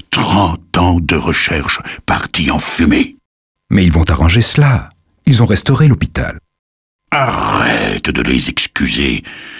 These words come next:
Speaker 1: Ils ne savent rien de mon travail ici. Tu avais un travail à faire et tu as échoué. Maintenant,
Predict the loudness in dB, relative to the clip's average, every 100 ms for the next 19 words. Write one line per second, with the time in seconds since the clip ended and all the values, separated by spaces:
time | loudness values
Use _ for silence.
0 | -4 0 2 2 0 -2 -2 -2 0 -2
1 | 0 -2 -2 -2 -2 -2 -4 -8 -8 -6
2 | -6 -8 -12 _ _ _ _ _ _ _
3 | _ _ _ _ _ _ _ -6 -2 -2
4 | -2 -2 -2 -2 -4 -4 -4 -4 -4 -8
5 | _ _ _ _ _ _ _ _ -4 0
6 | 0 0 0 0 0 0 -4 -14 _ _
7 | _ _ _ _ _ _ -6 0 2 0
8 | 0 0 0 0